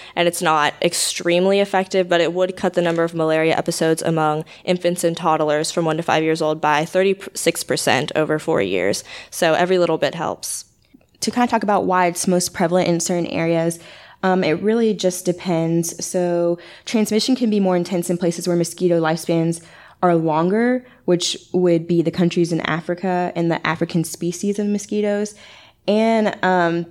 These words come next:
Speaker 2: they prefer to bite humans. And obviously there's a larger population in Africa. And with weather, um, ep-, epidemics can occur when, where weather conditions suddenly change and become more favorable to the different species, including the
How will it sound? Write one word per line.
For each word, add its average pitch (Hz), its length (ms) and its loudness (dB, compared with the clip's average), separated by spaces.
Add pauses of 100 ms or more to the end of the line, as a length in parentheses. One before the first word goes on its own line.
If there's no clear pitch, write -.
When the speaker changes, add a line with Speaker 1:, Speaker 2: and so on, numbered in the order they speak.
Speaker 2:
they 180 140 4
prefer 185 340 2
to 175 120 -2
bite 175 200 0
humans. 180 600 -2
And 170 340 -4
obviously 160 320 0
there's 160 160 2
a 160 40 2
larger 160 320 2
population 160 640 0
in 156 120 0
Africa. 160 480 -6 (520)
And 208 460 0
with 196 340 -4 (140)
weather, 190 720 0
um, 175 280 0
ep-, 190 280 -2 (100)
epidemics 180 560 0
can 190 160 -2
occur 175 320 0
when, 165 200 0 (120)
where 170 200 0
weather 165 200 0
conditions 170 480 0
suddenly 180 260 2
change 170 380 2
and 165 80 2
become 165 320 -2 (340)
more 170 160 2
favorable 170 680 2
to 175 120 -2
the 165 80 2
different 165 280 -4
species, 165 540 -2
including 165 480 2
the 156 140 -2